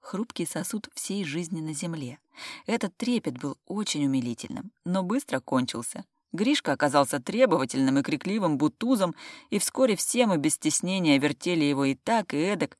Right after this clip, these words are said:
лишь бы он замолчал. И все же его появление было таким светлым, таким теплым и невероятным счастьем, что если бы я знала это раньше, я бы уже успела нарожать целый табун детей. Разве я могла когда-нибудь представить,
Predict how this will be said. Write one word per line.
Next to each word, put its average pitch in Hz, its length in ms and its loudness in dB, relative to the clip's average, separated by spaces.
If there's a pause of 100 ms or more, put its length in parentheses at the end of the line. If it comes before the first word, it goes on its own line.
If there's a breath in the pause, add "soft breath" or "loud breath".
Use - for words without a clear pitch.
(100)
лишь 151 320 4
бы 143 100 0
он 139 140 4
замолчал. 131 680 2 (580)
И - 20 -8
все 180 260 -2
же 131 100 -2
его 135 240 2
появление 156 540 0
было 147 200 -2
таким 156 320 -6
светлым, 165 640 -4
таким 175 300 -2
теплым 165 460 -2
и 160 40 0
невероятным 190 560 0
счастьем, 233 520 -4 (360 loud breath)
что - 160 -2
если 254 220 2
бы 190 100 0
я 185 160 2
знала 175 440 0
это 131 220 -2
раньше, 190 460 -2 (160)
я 170 160 -4
бы 165 160 -6
уже 170 280 -4
успела 165 460 -4
нарожать 139 540 -4
целый 165 460 -4
табун 139 500 -4
детей. 117 480 -6 (640)
Разве 156 340 0
я 156 140 -2
могла 185 320 0
когда-нибудь 139 720 0
представить, 151 680 -4